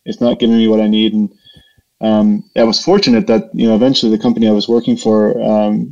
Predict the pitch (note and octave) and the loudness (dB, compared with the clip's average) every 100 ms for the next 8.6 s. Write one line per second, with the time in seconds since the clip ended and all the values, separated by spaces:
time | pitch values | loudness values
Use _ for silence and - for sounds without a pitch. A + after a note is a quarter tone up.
0 | - A#2 A#2 A2+ - A2 A2+ A2 A2 A2 | -2 2 2 2 0 2 2 2 2 2
1 | G#2+ G#2 A2+ G#2+ - - A#2 A2+ A2 - | 0 0 0 0 -2 -4 0 2 2 -2
2 | - - A2 A2 A2+ A2 G#2+ A2 - A2 | -4 -2 0 2 2 2 2 0 -2 -2
3 | A2 G#2+ - - - - - _ _ _ | 0 -2 -4 -14 -20 -20 -20 _ _ _
4 | A#2 A2 A2 A2 A2+ - _ _ _ _ | -4 0 0 -2 -4 -8 _ _ _ _
5 | - A2+ - C3+ A#2 A#2 A#2 A2+ A#2+ A2+ | -4 -2 0 0 2 2 4 4 2 0
6 | A#2+ A2+ A2+ A2+ - - - _ - - | 2 2 2 -2 -14 -20 -20 _ -2 0
7 | A#2+ G#2+ C#3+ C#3+ A2 - C#3 D3 C3 A#2+ | 0 0 0 2 -2 0 0 0 -4 -4
8 | G#2+ A2+ A#2+ B2+ G#2+ A#2+ | -4 0 2 2 0 -6